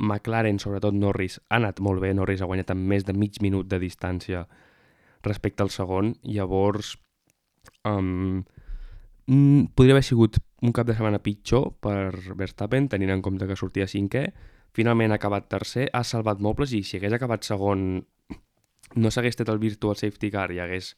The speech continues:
aconseguit avançar Leclerc, hagués acabat segon i estaria més a prop encara, però bé, no serveix de res parlar de supòsits,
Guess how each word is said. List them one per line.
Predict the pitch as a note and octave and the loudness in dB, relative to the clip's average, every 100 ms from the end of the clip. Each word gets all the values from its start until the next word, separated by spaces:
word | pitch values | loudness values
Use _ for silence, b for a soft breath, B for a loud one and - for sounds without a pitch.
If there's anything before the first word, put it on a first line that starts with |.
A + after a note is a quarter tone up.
| - | -12
aconseguit | G2+ G2+ G2 G2 | -6 -4 -4 -4
avançar | F#2+ F#2 - G2 | -2 -4 -4 -6
Leclerc, | G2 G2+ B2 - b b b b b | -2 -2 -2 -8 b b b b b
hagués | - G#2+ G#2 | -4 0 2
acabat | A2 G#2+ | 2 0
segon | - G#2 A2 | 0 2 2
i | B2 | 0
estaria | - G2+ | -2 -2
més | G#2+ A#2 | 2 2
a | G2+ - | 2 0
prop | F#2+ | -2
encara, | F2+ F2+ F2+ E2+ | -2 -4 -4 -4
però | - F#2+ F#2+ | -2 0 0
bé, | E2+ _ b b b - | -2 _ b b b 0
no | A#2 A#2+ | 6 8
serveix | B2 A#2+ A2 G#2+ | 8 6 6 6
de | G#2 | 4
res | G2+ G2 | 4 2
parlar | F#2+ F#2+ G2 F#2+ | 2 2 2 2
de | F#2 F#2 F#2 | 0 0 -2
supòsits, | - G#2 A#2 C3 D#3 G3+ - - | 0 2 4 4 2 -4 -8 -12